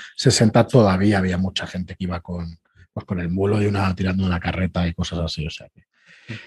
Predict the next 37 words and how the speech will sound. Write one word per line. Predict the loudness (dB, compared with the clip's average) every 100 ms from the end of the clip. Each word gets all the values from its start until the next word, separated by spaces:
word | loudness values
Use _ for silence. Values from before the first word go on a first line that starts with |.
| -4
bueno, | 2 2 4
las | 4
líneas | 6 8 8 6 6
de | 2
navegación. | 2 -4 -6 -4 -4 -2 -4 -2
Aquí | 0 4 4
sí | 4 2 4 4 2
entiendo | 2 0 0 0
que | -2
España | -2 -2 -2
sería | -2 -2 0 0
un, | 0 -2 -4 -8 -14 _ _ _ _ _ _ 0 4
un | 6
país | 6 0 0
fuerte. | 2 4 4 2
Tenemos | 2 0 0
sesenta | -2 -4 -6 -6
y |
cinco, | -4 -4
teníamos | -4 -2 0 2 0
sesenta | -2 -6 -8
y |
cinco | -6 -4 -2 0
puertos | 0 0 0 -2 -4 -18 -20 _
dedicados | 0 2 4 4 4 2
a |
la | 2
navegación | 2 0 0 0
comercial, | 0 0 2 2 2 0 _ _ _ _ _ _ _
¿vale? | -8 -6 -4
O |
sea | -6
que | -10 -8
son | -6 -4 -4 -2
una, | 0 0 2 8
un | 8
montón. | 8 4 0 2 2